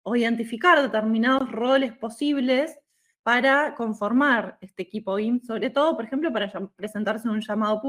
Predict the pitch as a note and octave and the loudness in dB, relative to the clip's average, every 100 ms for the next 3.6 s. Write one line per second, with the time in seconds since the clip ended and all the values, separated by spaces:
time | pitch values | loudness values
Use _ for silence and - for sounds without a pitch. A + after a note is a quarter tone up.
0 | - A#3+ G3+ F#3+ F3+ F3+ _ _ - A#3 | -4 -4 -2 -4 -8 -10 _ _ -2 2
1 | B3+ C4 C4+ A3+ G#3 G3 G#3 C#4+ D#4+ E4 | 6 6 4 0 0 0 2 2 0 0
2 | B3+ G3+ A3+ B3+ B3 G#3+ B3+ C4 A3+ G3 | 0 0 0 0 2 2 -2 -2 -4 -4
3 | F#3+ C4 D4+ A3+ G3 F#3+ | -4 -2 0 0 -2 -6